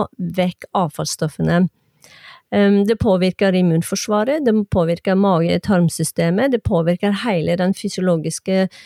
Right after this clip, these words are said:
kroppen til bikkja, og også den mentale delen var det jeg fant ut, utifra det som, eh, de, eh, forklaringene, eller det, de filosof-,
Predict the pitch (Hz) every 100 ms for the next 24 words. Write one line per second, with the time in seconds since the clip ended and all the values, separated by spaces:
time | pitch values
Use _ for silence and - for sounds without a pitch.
0 | - - 190 - 185 196 202 - 196 233
1 | 302 - 208 202 190 - 175 185 185 180
2 | 185 196 - 175 180 180 170 190 262 226
3 | 208 180 180 - 196 170 165 190 - -
4 | _ - 233 269 359 277 196 - 202 208
5 | - _ _ - _ - 202 196 196 196
6 | 185 - - - - - 190 190 180 175
7 | 180 226 233 175 165 180 190 208 190 175
8 | 175 175 170 - - - - 196 185 185
9 | 196 180 - 202 - -